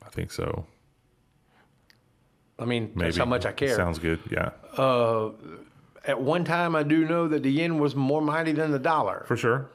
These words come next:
Speaker 2: Hello, Jimmy Carter.
Speaker 1: Yeah.
Speaker 2: Thank you for that. Um, it took a while to get it back, but we did it
Speaker 1: Right.
Speaker 2: successfully. We did it correctly.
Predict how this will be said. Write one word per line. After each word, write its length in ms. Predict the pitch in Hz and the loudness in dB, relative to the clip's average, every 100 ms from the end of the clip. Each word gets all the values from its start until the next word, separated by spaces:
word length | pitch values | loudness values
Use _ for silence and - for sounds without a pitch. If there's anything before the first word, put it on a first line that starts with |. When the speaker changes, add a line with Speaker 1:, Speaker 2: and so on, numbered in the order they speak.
| 120 | -4
Speaker 2:
Hello, 220 | 143 147 | 0 2
Jimmy 240 | 131 139 | 2 0
Carter. 400 | 135 160 147 104 | 2 4 4 4
Speaker 1:
Yeah. 140 | 110 120 | 2 2
Speaker 2:
Thank 160 | 127 | -2
you 60 | - | -4
for 100 | 117 | -2
that. 340 | 120 113 - - - - - - _ | 0 0 -4 -16 -20 -20 -20 -20 _
Um, 640 | 143 143 135 123 107 104 - _ _ _ | 4 4 4 0 -4 -8 -14 _ _ _
it 140 | 143 143 | -2 0
took 160 | 165 | 0
a 40 | 160 | 2
while 400 | 131 123 127 135 | 2 4 4 2
to 120 | 143 | 0
get 140 | 135 | -2
it 120 | 139 123 | -2 0
back, 280 | 120 120 | -2 0
but 120 | 131 143 | -2 0
we 100 | 143 | 2
did 200 | 156 104 | 2 0
it 220 | 85 - _ | -4 -10 _
Speaker 1:
Right. 120 | - 90 | 0 2
Speaker 2:
successfully. 760 | - 202 180 - 113 104 85 87 _ _ - | 2 2 0 -2 -2 -2 -6 -14 _ _ -10
We 140 | 120 | -4
did 120 | 127 | -2
it 120 | 139 139 | -2 -2
correctly. 640 | 160 160 - 101 92 | 0 2 0 -4 -10